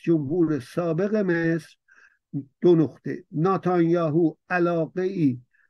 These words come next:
به راه حل دو کشور ندارد، بلکه می‌خواهد با تقویت جناح غزه، یعنی حماس، اسم نبرد، بین غزه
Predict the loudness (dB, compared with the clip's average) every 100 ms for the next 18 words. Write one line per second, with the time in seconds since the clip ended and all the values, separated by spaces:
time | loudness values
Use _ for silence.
0 | _ -16 -14 2 4 6 4 2 2 -2
1 | -4 -2 2 2 0 0 0 0 -6 -6
2 | -4 -4 -2 0 2 2 2 0 -4 -6
3 | -10 -16 _ _ _ _ _ _ _ _
4 | _ _ _ _ _ _ _ _ _ 2
5 | 4 4 2 2 4 6 4 2 -4 -2
6 | -2 -4 -6 0 2 2 0 -6 -4 -2
7 | -2 -2 -4 -4 0 2 4 0 -4 -4
8 | -2 -2 -4 -6 -2 -2 -2 -4 -2 0
9 | -2 -2 -4 -2 -2 -2 -4 -8 _ _
10 | _ _ _ _ _ _ _ 4 8 8
11 | 8 6 4 0 2 4 2 0 2 0